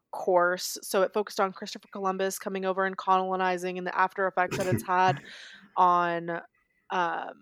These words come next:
Speaker 1: the Americas, like, all locations. But since he was from Mexico, it was more so focused on Mexico.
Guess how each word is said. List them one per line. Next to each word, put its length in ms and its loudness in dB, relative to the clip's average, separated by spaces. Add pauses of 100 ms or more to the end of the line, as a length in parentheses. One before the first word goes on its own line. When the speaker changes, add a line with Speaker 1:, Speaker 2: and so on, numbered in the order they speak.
(400)
Speaker 1:
the 100 0
Americas, 880 0 (200)
like, 200 -6
all 200 4
locations. 640 -4
But 320 0
since 140 -14
he 100 -2
was 140 -4
from 120 -8
Mexico, 440 0
it 40 0
was 120 -2
more 180 -4
so 220 -6
focused 480 -6
on 260 0
Mexico. 500 -8